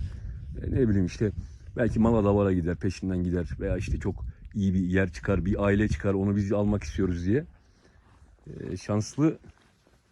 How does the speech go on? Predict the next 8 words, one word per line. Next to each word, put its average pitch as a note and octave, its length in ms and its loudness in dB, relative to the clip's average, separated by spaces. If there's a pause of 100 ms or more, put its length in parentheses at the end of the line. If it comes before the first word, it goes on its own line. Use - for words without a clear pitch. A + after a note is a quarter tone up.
(760)
şanslı C#3+ 380 -4
şimdilik B2 420 2
burada A#2 220 2
tedavilerini A2 560 2
yapacağız, B2+ 420 0
düzelteceğiz. G2+ 600 -4 (3000)
Ondan F#2 240 -2
sonra F2+ 380 -2